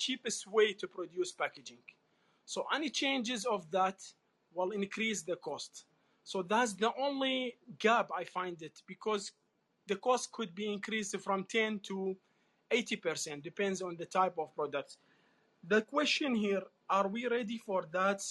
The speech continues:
increase in prices, especially for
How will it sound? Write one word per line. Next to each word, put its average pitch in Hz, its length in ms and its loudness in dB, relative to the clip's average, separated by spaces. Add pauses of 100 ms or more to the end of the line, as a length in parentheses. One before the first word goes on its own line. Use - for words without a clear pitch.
(720)
increase 208 580 -2
in 185 280 -4
prices, 208 720 0 (240)
especially 220 560 2
for 208 240 0